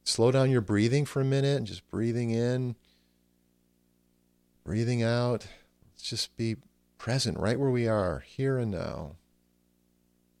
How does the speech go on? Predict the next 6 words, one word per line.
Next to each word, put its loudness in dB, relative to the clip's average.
in -8
God's -2
presence. -12
Let's -16
just -8
pray, -2